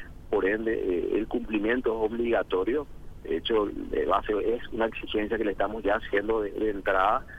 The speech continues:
en el transcurso de este tiempo, no más de dos meses, inclusive hablamos que ellos tienen que tener instalada esta, esta herramienta de prevención dentro del área industrial para no estar primeramente dependiendo de la respuesta externa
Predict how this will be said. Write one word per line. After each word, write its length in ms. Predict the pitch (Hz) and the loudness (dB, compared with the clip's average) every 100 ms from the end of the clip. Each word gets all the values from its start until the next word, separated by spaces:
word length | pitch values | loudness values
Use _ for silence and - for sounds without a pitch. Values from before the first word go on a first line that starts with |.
| - - - 104 | -12 -12 -6 0
en 120 | 107 | 0
el 80 | 107 | 0
transcurso 540 | 98 - 104 110 113 | -2 -2 -2 0 0
de 80 | 98 | 0
este 140 | - | -2
tiempo, 320 | - 123 139 101 | -2 -2 0 0
no 140 | 104 | 2
más 220 | 104 120 | 4 4
de 80 | 113 | 4
dos 200 | 107 117 | 4 2
meses, 400 | 107 123 - 95 - | 0 0 0 -2 -2
inclusive 420 | 107 98 - 92 107 | -4 -2 0 2 2
hablamos 420 | 95 92 101 - | 2 2 0 -2
que 120 | 101 | -2
ellos 180 | 92 - | -2 -2
tienen 220 | 101 98 | -2 -2
que 80 | 113 | 0
tener 320 | 107 104 127 | 0 0 -2
instalada 520 | 123 113 101 107 110 | 0 0 4 4 4
esta, 360 | 98 - 117 95 | 2 0 2 2
esta 260 | - - 120 | -2 0 2
herramienta 580 | 127 110 110 123 139 135 | 2 2 2 0 2 0
de 60 | |
prevención 580 | - 135 127 - 113 131 | 2 0 0 0 0 0
dentro 480 | 131 165 180 143 131 | 0 0 0 0 2
del 140 | 113 | 2
área 180 | 110 113 | 2 2
industrial 640 | 120 139 135 156 135 131 143 - - - - | 0 -4 0 2 4 2 -2 -10 -10 -12 0
para 180 | 151 139 | 4 4
no 140 | 131 | 4
estar 200 | 151 156 151 | 2 0 0
primeramente 520 | 156 160 156 147 156 | 0 2 0 2 2
dependiendo 800 | 160 160 143 131 139 143 127 - - - - 113 | 4 2 2 2 2 0 -4 -6 -12 -14 -6 -2
de 100 | 117 | 0
la 140 | 120 | 0
respuesta 480 | 117 - 113 139 147 | 0 0 2 2 0
externa 440 | - 127 143 - | 2 4 6 2